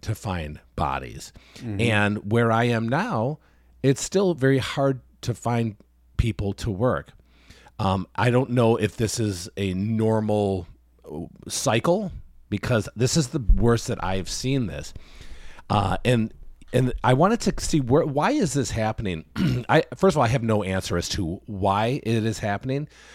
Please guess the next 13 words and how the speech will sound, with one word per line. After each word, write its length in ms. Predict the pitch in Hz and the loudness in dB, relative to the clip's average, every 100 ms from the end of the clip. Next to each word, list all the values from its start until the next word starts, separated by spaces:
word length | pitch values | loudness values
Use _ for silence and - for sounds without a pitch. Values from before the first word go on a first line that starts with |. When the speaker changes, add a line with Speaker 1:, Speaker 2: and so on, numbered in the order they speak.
| - | -6
Speaker 1:
but 100 | - | 2
I 60 | 160 | 4
can 180 | 214 190 | 4 0
tell 240 | - 175 | 0 2
you 160 | 202 151 | 4 6
this, 400 | 117 85 73 - - - - - | 6 2 0 -10 -20 -20 -20 -8
that 300 | 98 113 101 - | 0 2 2 2
as, 300 | 113 110 127 | 2 2 0
as 320 | 120 120 95 | 0 0 2
the 100 | 117 | -2
White 340 | 101 139 208 | 2 0 0
House, 440 | - - 156 120 - _ - - 127 147 127 - 139 - | -2 0 2 2 -2 _ -20 -18 -14 -14 -14 -20 -20 -8
like, 260 | 117 107 | -2 -2